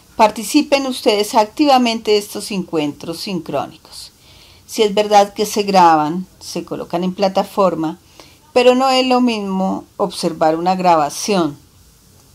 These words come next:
que participar, porque, eh, en el espacio, en el encuentro sincrónico, ustedes pueden hacer sus preguntas, compartir sus experiencias,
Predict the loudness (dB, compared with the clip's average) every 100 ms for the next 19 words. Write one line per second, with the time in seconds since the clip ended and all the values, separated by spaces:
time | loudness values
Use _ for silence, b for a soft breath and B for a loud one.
0 | -12 -4 -2 2 2 2 -4 -10 -8 -6
1 | -2 -4 -6 _ _ b b b b -12
2 | -10 -8 -12 _ _ _ _ -14 -6 -4
3 | -2 -2 0 0 -2 -2 -2 -2 -4 -4
4 | -8 -8 4 6 8 4 0 -4 -4 -6
5 | -8 -8 -10 -12 -4 -2 -2 -4 -8 -6
6 | -6 -6 -6 -4 -4 -6 -10 -12 -16 -12
7 | -10 -10 -8 -6 -6 -4 -4 -4 -8 -10
8 | -4 -2 -2 -6 _ -12 -10 -10 -14 -16
9 | -16 -16 -18 -20 _ B B B -12 -10
10 | -12 -6 -4 -4 -4 -4 -2 -4 -6 -6
11 | -4 -2 -2 -6 -12